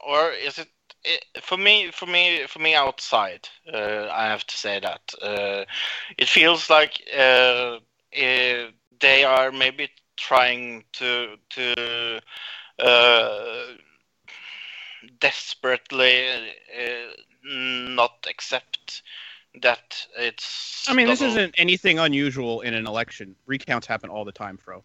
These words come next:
Speaker 2: if that's what you're asking.
Speaker 1: Okay. Yeah,
Speaker 2: Yeah.
Speaker 1: that's what I'm asking. Yeah.
Speaker 2: Yep. Not
Speaker 1: Okay.
Speaker 2: unusual at all. I mean, uh, the biggest, most no-,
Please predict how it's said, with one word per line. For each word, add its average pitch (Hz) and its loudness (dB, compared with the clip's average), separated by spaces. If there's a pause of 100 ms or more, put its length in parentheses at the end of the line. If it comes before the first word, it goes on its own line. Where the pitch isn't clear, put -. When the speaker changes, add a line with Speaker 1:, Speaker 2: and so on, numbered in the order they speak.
Speaker 2:
if 117 -20
that's 113 -6
what 104 -20
you're 98 -12
asking. 95 -4
Speaker 1:
Okay. - -8 (360)
Yeah, 190 4
Speaker 2:
Yeah. - -20
Speaker 1:
that's - -4
what 117 -10
I'm 110 -4
asking. - -12 (480)
Yeah. 156 -6
Speaker 2:
Yep. 156 -2 (280)
Not 196 4
Speaker 1:
Okay. 196 2
Speaker 2:
unusual 175 2
at 151 2
all. 135 4
I 139 4
mean, 139 2
uh, 135 2
the 139 -2
biggest, 156 2
most 135 -6 (520)
no-, 147 0